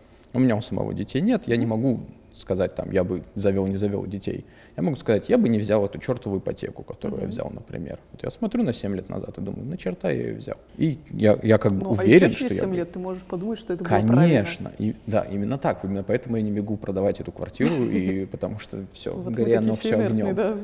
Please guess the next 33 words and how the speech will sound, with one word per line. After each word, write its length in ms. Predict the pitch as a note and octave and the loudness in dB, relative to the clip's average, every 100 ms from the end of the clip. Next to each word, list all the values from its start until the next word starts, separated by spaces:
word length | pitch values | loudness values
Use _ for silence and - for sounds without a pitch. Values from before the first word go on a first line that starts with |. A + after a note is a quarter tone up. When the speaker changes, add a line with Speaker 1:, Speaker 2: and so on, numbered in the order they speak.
| G3 F#3+ | -10 -10
Speaker 2:
ребята, 380 | F#3 F#3 F#3 G#3+ - | -6 -8 -8 -14 -10
нет. 120 | F3+ | -6
Speaker 1:
Это, 420 | G2+ - G2+ G#2+ G2 | -4 -2 -2 -2 -2
мне 160 | G#2 | -2
кажется, 300 | G#2+ G#2+ - | -2 -4 -4
просто 300 | - G#2+ - | -4 -4 0
очень 240 | G#2+ - G2+ | -2 -2 -6
отважно 460 | - A2 A2+ G#2 | 0 0 2 -2
принимать 500 | F#2+ G2+ G#2 G#2 G2 - | -4 -2 0 0 -4 -4
прямо, 360 | G#2+ G2+ G2 - - - - - - - | -2 -2 -6 -12 -20 -20 -20 -20 -20 -12
скорее 520 | - - A2 B2 G#2+ | -6 2 6 6 4
всего, 680 | - - G2+ A2 G#2+ F#2 - | 0 -6 -2 2 2 0 -6
не 340 | G#2+ A2 A2 G#2+ | -2 2 2 2
пов-, 360 | A2 G#2 G2+ G2+ | 0 0 -2 -2
э, 640 | G2+ G2 G2 F#2+ F#2+ G2 A2+ - E2+ F#2+ F2+ G2+ | -2 0 -2 -2 -4 -6 -10 -12 -10 -10 -8 -6
решение, 440 | G2+ - G#2+ G2 | -4 -2 -2 -2
которое 340 | F#2 F#2+ G2+ G2 | -6 -4 -2 -2
невозможно 480 | G2+ G#2 G#2+ G2 | -2 -2 -4 -4
будет 220 | F#2+ A2 - | -8 -10 -12
откатить 420 | - - F#2+ - | -10 -10 -10 -10
назад. 520 | F#2 F#2 D3 - - - - - - | -8 -4 -4 -6 -18 -20 -20 -16 -2
Ну 100 | D3+ | 0
и, 20 | |
в 60 | B2+ | 0
принципе, 340 | A2+ B2+ - G#2+ | -2 -4 -2 -6
это 140 | - | -4
же 60 | G2 | -8
купируется 540 | G2 F#2 G2 G2 - | -8 -6 -4 -6 -8
временными 420 | F#2 F#2+ F#2+ F#2 F#2+ | -6 -6 -6 -8 -8
мерами. 300 | G2 F#2 - | -10 -12 -12
Ну, 120 | G2 | -12
то 100 | - | -10
есть, 320 | F2 - - | -10 -12 -20